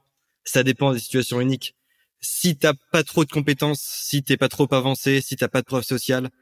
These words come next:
mais travaille même gratuitement. T'acquiers la preuve sociale, tu montes en compétences, tu montes en crédibilité avec ta communauté. Là, tu commences à te vendre plus cher. Si à un moment, euh, euh, t'es tout le temps sold out, je sais pas, sur tes bootcamps, par exemple, t'es tout le temps sold out, en deux jours,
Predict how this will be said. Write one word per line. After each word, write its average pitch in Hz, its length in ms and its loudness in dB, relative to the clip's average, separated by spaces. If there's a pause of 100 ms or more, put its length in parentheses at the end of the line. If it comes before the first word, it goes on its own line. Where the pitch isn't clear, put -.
(180)
mais 123 120 2
travaille 127 380 0
même 143 180 2
gratuitement. 131 600 -2 (320)
T'acquiers 160 320 2
la 147 100 0
preuve 151 160 0
sociale, 147 460 0
tu 143 120 -4
montes 147 140 4
en 139 80 0
compétences, 139 720 -2
tu 117 180 -2
montes 139 220 0
en 139 80 0
crédibilité 139 640 2
avec 131 180 0
ta 135 120 0
communauté. 131 640 0 (460)
Là, 143 180 2
tu - 120 -8
commences 131 360 -2
à 117 80 -2
te 110 60 -6
vendre 117 160 -6
plus 127 100 -10
cher. 123 220 -4 (240)
Si - 200 0
à 185 40 6
un 170 40 4
moment, 170 400 4
euh, 110 520 -2 (320)
euh, 113 100 0
t'es 135 180 -2
tout - 180 2
le 196 60 6
temps 208 160 4
sold 160 240 0
out, 170 360 0 (100)
je - 100 -6
sais 113 60 -4
pas, 123 140 0
sur 120 180 -6
tes - 80 -4
bootcamps, 127 360 0
par 131 160 0
exemple, 139 300 -2 (360)
t'es 143 80 2
tout 151 60 2
le 147 60 -4
temps 185 140 2
sold 160 240 2
out, 175 360 0 (200)
en 120 120 -4
deux 147 140 6
jours, 165 360 0